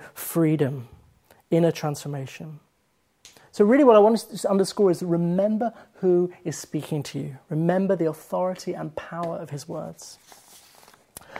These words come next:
But what does it mean then to listen to him? What does it mean to listen to Christ? Well, the first way I want to suggest to you is it means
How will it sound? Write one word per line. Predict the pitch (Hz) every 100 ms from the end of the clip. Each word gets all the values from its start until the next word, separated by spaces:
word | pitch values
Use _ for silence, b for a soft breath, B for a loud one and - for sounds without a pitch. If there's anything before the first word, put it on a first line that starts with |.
| B
But | 208
what | 254
does | 349
it | 294
mean | 240 208
then | 185
to | 190
listen | 165 165 - 165
to | 156
him? | 127 143 156 147 _ _ - _
What | 196 233
does | 247
it | 226
mean | 175 160 156 160 b b
to | -
listen | 156 156 - 147
to | 147
Christ? | - 156 143 147 - - _ B B
Well, | B
the | 180
first | 294 -
way |
I | 262
want | 208
to | -
suggest | 175 185
to | 180
you |
is | 165
it | 175 185
means | 180 202